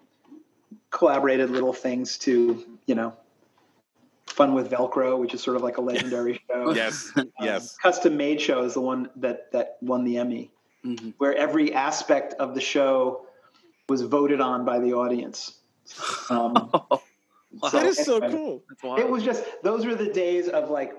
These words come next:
Speaker 1: really interesting experimental, like, I can't remember who came up with this idea, but <laughs> there's, there was one episode. It's so, te-, I, I don't remember who it was. I wish I could give credit for this. And I didn't even,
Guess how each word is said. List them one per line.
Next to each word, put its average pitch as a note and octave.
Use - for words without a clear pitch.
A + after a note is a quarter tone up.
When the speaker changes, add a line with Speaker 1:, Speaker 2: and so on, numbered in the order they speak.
Speaker 1:
really D#3+
interesting C#3+
experimental, B2+
like, -
I -
can't -
remember F3+
who D#3
came D3
up D3
with C3
this C3+
idea, B2
but A#2+
<laughs> A#4+
there's, A#3
there G#3
was G#3+
one G3+
episode. E3
It's D3+
so, A3+
te-, A3
I, F3+
I -
don't G3+
remember F3+
who E3
it D3
was. D3+
I D#3+
wish F3+
I F#3+
could G3
give D#3+
credit C#3+
for C3+
this. B2
And D3+
I D#3+
didn't F#3+
even, D3